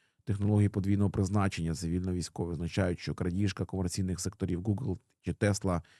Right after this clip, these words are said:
має прямі військові застосування. Приклади включають реактивні двигуни, стелс-технології, підводні човни, супутникові системи. Немає комплексного рішення для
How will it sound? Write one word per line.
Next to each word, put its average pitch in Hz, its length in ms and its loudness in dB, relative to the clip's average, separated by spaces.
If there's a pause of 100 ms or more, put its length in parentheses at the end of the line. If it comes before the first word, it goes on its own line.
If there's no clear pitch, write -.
(240)
має 98 160 6
прямі 95 280 4
військові 87 420 -2
застосування. 85 760 -4 (160)
Приклади 107 580 4 (320)
включають 101 400 4
реактивні 101 400 4
двигуни, 101 460 4
стелс-технології, 101 1160 2 (280)
підводні 104 440 4
човни, 107 380 4
супутникові 101 680 0
системи. - 480 -6 (180)
Немає 113 360 4
комплексного 107 600 2
рішення 98 440 0
для 92 300 -2